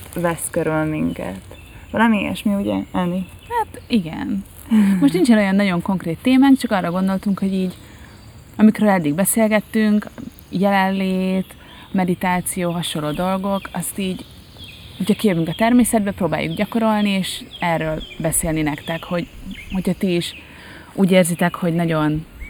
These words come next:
Speaker 2: sok minden történik veletek, meg nagyon stresszesek vagytok, vagy, vagy nem megy a meditáció, vagy ilyesmi, akkor,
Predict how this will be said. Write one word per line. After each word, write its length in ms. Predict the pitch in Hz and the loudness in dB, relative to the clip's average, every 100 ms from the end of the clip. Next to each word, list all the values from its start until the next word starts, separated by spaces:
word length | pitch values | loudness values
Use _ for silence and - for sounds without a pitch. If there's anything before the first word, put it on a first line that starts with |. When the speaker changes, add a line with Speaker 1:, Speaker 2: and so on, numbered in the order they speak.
| - - - - - - - - | -16 -18 -20 -16 -14 -14 -18 -2
Speaker 2:
sok 200 | - 196 | 4 6
minden 260 | 208 208 | 8 8
történik 460 | 196 220 - 220 220 | 6 4 6 6 6
veletek, 400 | 220 226 226 226 | 6 6 6 6
meg 120 | 208 | 6
nagyon 200 | 202 165 | 6 4
stresszesek 540 | - 214 202 226 233 220 | 0 -2 0 2 2 2
vagytok, 400 | 214 - 220 190 | 0 2 -2 0
vagy, 360 | 160 156 151 165 | -2 -2 -4 -6
vagy 280 | 165 151 147 - | -4 -2 -4 -4
nem 280 | 175 170 165 | 0 2 2
megy 300 | 165 160 156 | 2 0 0
a 40 | |
meditáció, 880 | 160 165 160 170 165 - 175 165 165 | 0 0 0 -2 -2 -2 -2 0 0
vagy 180 | 156 170 | -2 -2
ilyesmi, 380 | 170 165 - 180 | -2 -4 -2 -2
akkor, 360 | 156 180 170 | -2 -4 -4